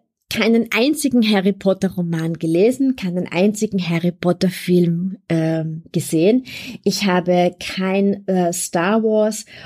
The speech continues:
und kein Game of Thrones gesehen. Ähm, ich bin, mm, vollkommen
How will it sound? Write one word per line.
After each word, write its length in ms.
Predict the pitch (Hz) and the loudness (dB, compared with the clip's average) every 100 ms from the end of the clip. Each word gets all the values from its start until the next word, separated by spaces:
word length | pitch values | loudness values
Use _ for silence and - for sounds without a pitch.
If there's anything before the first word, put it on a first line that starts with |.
| - - | -14 0
und 680 | 190 185 185 190 185 - | 2 4 4 2 -2 -8
kein 800 | - - 190 185 180 180 175 - | -10 -6 -2 0 0 0 -2 -4
Game 340 | - 180 185 196 | 0 4 4 0
of 200 | 175 - | -4 -4
Thrones 440 | 170 175 208 208 - _ | 0 2 2 0 -6 _
gesehen. 500 | - 185 175 196 254 - - - - - - | -6 -2 0 0 -4 -8 -20 -20 -20 -20 -8
Ähm, 460 | 196 190 190 190 - _ - | -4 -2 -2 -4 -8 _ -6
ich 260 | 208 - _ _ _ _ _ _ _ _ _ _ | -6 -6 _ _ _ _ _ _ _ _ _ _
bin, 460 | - 247 254 254 - - | 0 4 4 0 -6 -8
mm, 680 | 202 208 202 196 190 190 - - - | -4 -2 -2 -2 -4 -8 -12 -18 -10
vollkommen 800 | - 226 269 277 247 226 214 | 0 0 0 0 0 0 -4